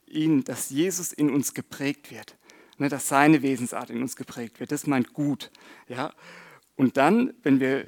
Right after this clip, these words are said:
sag ich mal, Söhne und Töchter sind und da treu sind hier im Haus, dann kann...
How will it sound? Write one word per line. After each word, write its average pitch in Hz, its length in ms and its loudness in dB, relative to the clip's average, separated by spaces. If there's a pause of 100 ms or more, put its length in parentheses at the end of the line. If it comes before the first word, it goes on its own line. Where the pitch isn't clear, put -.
(100)
sag 139 260 -2
ich 139 120 -10
mal, 131 200 2
Söhne 156 360 2
und 139 140 0
Töchter 160 340 -4
sind 202 240 -4
und 131 140 0
da 120 180 -4 (140)
treu 214 400 2
sind 165 400 0 (140)
hier 160 240 0
im 120 180 0
Haus, 160 320 -2 (340)
dann 147 220 2
kann... 202 340 -2